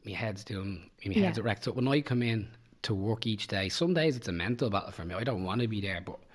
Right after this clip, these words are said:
Speaker 1: with what's going on personally,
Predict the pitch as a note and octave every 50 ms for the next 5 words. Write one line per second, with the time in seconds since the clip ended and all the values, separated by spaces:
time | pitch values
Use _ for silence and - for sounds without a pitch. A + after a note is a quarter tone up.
0 | - - - - - - - - - _ _ C3 A#2+ G2+ F#2 - A2+ A#2 A2 -
1 | - - A#2+ A2 G2+ G2+ G2+ G2+ G2+ G2+ G2 - - - - - - - A2+ A#2+
2 | B2+ A#2 - B2 G2+ F#2+